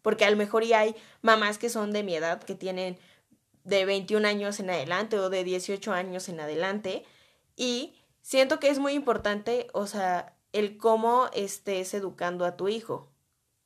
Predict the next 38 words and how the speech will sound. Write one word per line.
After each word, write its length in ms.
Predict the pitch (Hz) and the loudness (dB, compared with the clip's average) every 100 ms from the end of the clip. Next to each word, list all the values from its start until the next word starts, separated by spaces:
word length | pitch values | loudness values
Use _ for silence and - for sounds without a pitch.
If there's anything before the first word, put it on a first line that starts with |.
| _ _ _ _ - | _ _ _ _ -4
en 200 | 208 196 | -2 0
este, 680 | 185 - 220 214 185 175 - _ _ _ | -4 2 4 4 0 -4 -12 _ _ _
en 140 | - 233 | 2 4
este 240 | 226 233 | 4 2
punto 400 | 226 226 220 214 | 2 0 2 2
de 100 | 196 | 2
las 340 | 180 165 - - | 2 -2 -6 -8
inseguridades 840 | 202 190 196 190 185 202 226 196 | -8 -4 -4 -2 0 0 0 -2
y 40 | 170 | -6
las 160 | 170 | -10
seguridades. 760 | 175 170 165 180 294 180 - - _ _ _ _ _ | -8 -6 -4 0 0 -2 -8 -20 _ _ _ _ _
Porque 320 | 214 214 208 208 | 2 4 4 -2
si 140 | 220 | -4
tú 160 | 285 302 | -2 0
le 160 | 330 | 0
dices 340 | 302 294 294 277 | 0 -2 0 -2
a 140 | 262 | -2
tu 100 | 202 | -2
hijo 300 | 190 190 170 | -2 -2 -4
desde 260 | 175 185 185 | -4 -6 -8
chiquito 300 | 214 202 233 | -10 -6 -6
así 180 | - | -6
como 240 | 214 214 208 | -6 -2 0
de, 120 | 214 | 6
"Ay, 260 | 269 302 311 | 6 4 0
es 80 | |
que 80 | 339 | -4
por 240 | - 240 208 | 0 2 2
burro, 420 | 196 185 175 170 - _ | 0 2 0 -2 -14 _
ay, 220 | 226 277 | 2 4
es 80 | 294 | -2
que 80 | 370 | 0
por 220 | 349 269 | 2 2
menso, 600 | 208 196 - 190 170 165 | 0 -2 -6 -4 -4 0
por 140 | 208 | 0
mensa", 600 | 208 170 175 - 175 170 170 | 0 -2 -4 -6 -4 -2 -2
o 80 | |
así, 420 | 180 185 214 - | -2 -2 -8 -8